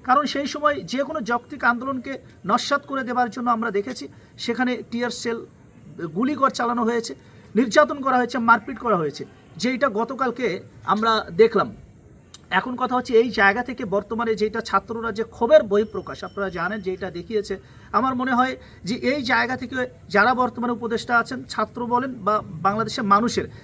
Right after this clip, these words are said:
মনের ভাষা বুঝে কিন্তু কাজ করতে হবে। এবং এই জায়গা থেকে যদি আমি আরও বলি, এটা হচ্ছে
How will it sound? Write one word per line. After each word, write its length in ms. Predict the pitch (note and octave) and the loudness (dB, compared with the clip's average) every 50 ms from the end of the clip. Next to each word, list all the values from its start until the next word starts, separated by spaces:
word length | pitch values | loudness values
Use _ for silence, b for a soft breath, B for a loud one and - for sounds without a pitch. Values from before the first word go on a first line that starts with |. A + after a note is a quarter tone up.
| B B B - F#3 | B B B -2 0
মনের 240 | A#3+ C#4 D#4 D#4 B3+ - - | 4 4 6 4 4 4 2
ভাষা 240 | - G3+ A3 - D4+ D4+ G3 | 2 2 4 4 4 4 2
বুঝে 200 | G#3+ B3+ - D4+ D4 B3+ | 0 -2 -2 -2 -2 -2
কিন্তু 160 | C#4 B3 C4 - A#3 | -2 -4 0 2 2
কাজ 120 | G3+ G3 - - | 2 2 2 0
করতে 160 | G3 - - F3+ | 0 0 -2 -4
হবে। 120 | C#3 C3 B B B B - | -4 -6 B B B B -2
এবং 120 | D4+ - A#3 B3+ C#4+ | -2 -2 2 2 2
এই 80 | E4+ E4+ A#3+ - | 2 4 6 6
জায়গা 220 | D4+ D4 C#4+ D4+ D4 | 6 6 6 4 2
থেকে 120 | D4 C4+ C#4 A#3 | 0 -4 -6 -6
যদি 120 | C4 B3+ C4+ C4+ C4 - - G3+ - G#3+ | -4 -2 -2 -2 -2 -2 -2 -2 0 0
আমি 160 | A#3 C4 A#3+ G3+ A3+ - - F#3+ | 0 2 0 0 0 0 2 2
আরও 100 | G#3+ B3+ C4+ B3 | 4 2 2 0
বলি, 160 | B3+ B3 G#3+ F#3 B B B B B - A3+ A#3 | 0 0 0 0 B B B B B 2 2 4
এটা 160 | A#3 D4+ D4 D4 | 4 4 2 2
হচ্ছে 220 | D#4+ - - D#4+ | 0 -2 -2 0